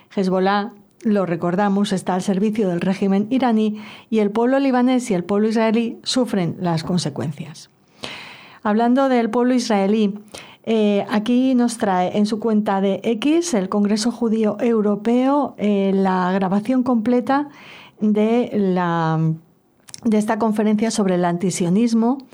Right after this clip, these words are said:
que, eh, bueno, eh, que lleva por título Antisionismo, la cara, la, mm,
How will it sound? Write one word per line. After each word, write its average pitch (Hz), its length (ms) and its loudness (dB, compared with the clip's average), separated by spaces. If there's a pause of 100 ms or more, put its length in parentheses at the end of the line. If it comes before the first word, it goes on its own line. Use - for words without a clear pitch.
(420)
que, 220 400 0
eh, 175 880 0
bueno, 190 460 -2
eh, 175 540 0 (280)
que 180 160 -2
lleva 190 300 -2
por 196 160 -2
título 208 420 0
Antisionismo, 202 920 0 (340)
la 175 720 0 (100)
cara, 233 760 0 (320)
la, 185 540 0
mm, 190 540 2